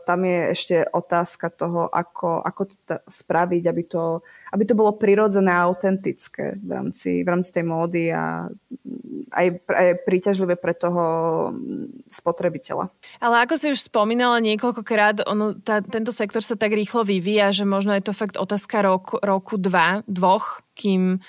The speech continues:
Speaker 2: nájdú ten správny spôsob, alebo možno aj nie je to o tom, že tá virtuálna realita tak veľmi rozširuje možnosti, že my ešte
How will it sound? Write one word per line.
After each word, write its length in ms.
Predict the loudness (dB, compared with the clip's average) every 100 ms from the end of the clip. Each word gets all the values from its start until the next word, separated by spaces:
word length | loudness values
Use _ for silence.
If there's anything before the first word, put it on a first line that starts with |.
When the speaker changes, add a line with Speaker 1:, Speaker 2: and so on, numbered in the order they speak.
| -20 -20 -20 -8 0
Speaker 2:
nájdú 880 | 2 4 4 4 4 4 4 0
ten 240 | -2 0 0
správny 1120 | -2 -2 2 4 4 2 2 2 2 2 -2 -6 _ _ _ -12
spôsob, 720 | -8 -8 0 2 2 0 -2 2
alebo 240 | 2 2
možno 480 | 2 2 2 2 0 -2 -18 -8
aj 160 | 0 2
nie 240 | 2 2 2
je 140 | 0
to 20 | 0
o 80 | 0
tom, 320 | 0 0 2
že 400 | 2 2 2 0 _ _ _ _
tá 220 | 2 2
virtuálna 560 | 2 0 2 2 4 4
realita 480 | 4 4 2 -2 -6
tak 320 | -2 -2 -2
veľmi 480 | 0 2 2 2 2
rozširuje 1040 | 2 2 0 0 0 0 2 4 4 2 -2 _ 0
možnosti, 960 | 2 2 2 2 0 -2 -6 -4 0
že 80 | 2
my 240 | 2 2
ešte 480 | 2 2 2 2 0